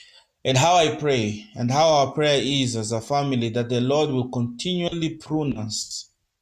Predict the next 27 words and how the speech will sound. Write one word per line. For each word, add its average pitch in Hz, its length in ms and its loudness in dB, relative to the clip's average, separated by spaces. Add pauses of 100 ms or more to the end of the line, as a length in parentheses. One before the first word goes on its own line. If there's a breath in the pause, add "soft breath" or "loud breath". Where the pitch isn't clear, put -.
(340)
as 120 160 -2
parents, 160 840 0 (120)
as 120 160 -10
husband 147 380 0
and 127 100 2
wife, 139 380 2 (480)
and 151 100 0
even 190 200 4
as 143 160 2
Christians, 117 720 -2
so 160 180 0
that 139 220 2
we 143 160 -2
consistently 180 840 -2
find 160 300 0
ourselves 131 440 0
bearing 147 540 2 (240 loud breath)
the 120 240 2
right 147 400 2
kind 127 260 2
of 110 140 -2
fruits. - 500 -6 (880)
That 120 120 2
the 131 100 4
weeds 151 720 2
that 123 340 0 (280)
keep, - 400 -4